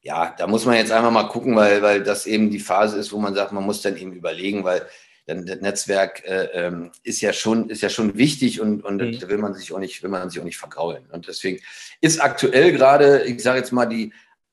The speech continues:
Speaker 1: äh, wie heißt die, äh, offizielle Situation, arbeitssuchend? Ja, ich glaub.
Speaker 2: <laughs> Ja, genau, glaub ich nicht.
Speaker 1: Ja, ich hatte jetzt, ich hatte ganz kurios, hatte mit jemandem gesprochen, der sagt, „Schick mir mal deinen Lebenslauf.“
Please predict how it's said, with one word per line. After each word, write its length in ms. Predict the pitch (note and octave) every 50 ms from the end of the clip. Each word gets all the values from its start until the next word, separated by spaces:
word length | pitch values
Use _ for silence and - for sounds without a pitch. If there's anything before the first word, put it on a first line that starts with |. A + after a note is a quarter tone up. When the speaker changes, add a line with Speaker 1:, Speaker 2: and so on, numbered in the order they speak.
| _ _ _ _ -
Speaker 1:
äh, 280 | A2 G#2+ G#2 G#2+ G#2
wie 120 | G2+ A#2 C3
heißt 220 | D3 D3+ D3 -
die, 140 | C#3 C#3 C#3
äh, 320 | B2+ - - A2+ A#2 A2+
offizielle 500 | - C3 C3+ C#3+ C3+ - - C3+ C3 B2+
Situation, 640 | A#2+ A2+ A#2+ - - B2 A#2+ A#2 - B2 A#2+ - -
arbeitssuchend? 960 | G2 G#2+ A2 A#2+ A#2 - - - C3+ C#3+ C#3 F#3 F#3 F#3 F#3 - - _ _ _ _ _ -
Ja, 160 | E3+ - -
ich 100 | - -
glaub. 220 | - - F#3 D#3 D3 -
Speaker 2:
<laughs> 260 | E3 C3+ A#2+ - -
Ja, 240 | C3+ A#2 A2+ A#2+ B2
genau, 420 | A#2 B2+ B2 B2 A#2+ A#2+ A#2 A#2+ -
glaub 240 | G#2+ B2 D#3 F#3
ich 100 | C#3+ -
nicht. 240 | B2 B2 F3+ - -
Speaker 1:
Ja, 80 | B2 D3+
ich 100 | E3 E3
hatte 180 | F3 F#3+ G3
jetzt, 220 | F#3+ F3+ F3+ F3+ -
ich 140 | D3+ D3+ F3
hatte 200 | F3+ F#3 F#3 F3
ganz 220 | D#3 E3 E3+ E3 -
kurios, 260 | D#3+ D#3+ E3+ E3 C3
hatte 200 | C3+ C#3+ D3 D#3
mit 120 | D3+ C#3
jemandem 220 | C#3+ D3 D3 C#3+ C3+
gesprochen, 260 | - - - C3+ D#3
der 100 | D3+ C#3
sagt, 140 | C3+ B2 -
„Schick 160 | - C#3+ -
mir 80 | D3+ C#3
mal 80 | C3 B2+
deinen 140 | A#2+ G#2+
Lebenslauf.“ 680 | G2+ G#2 C3 F#3 G3 D3+ - - F#2 F2+ B2+ - - -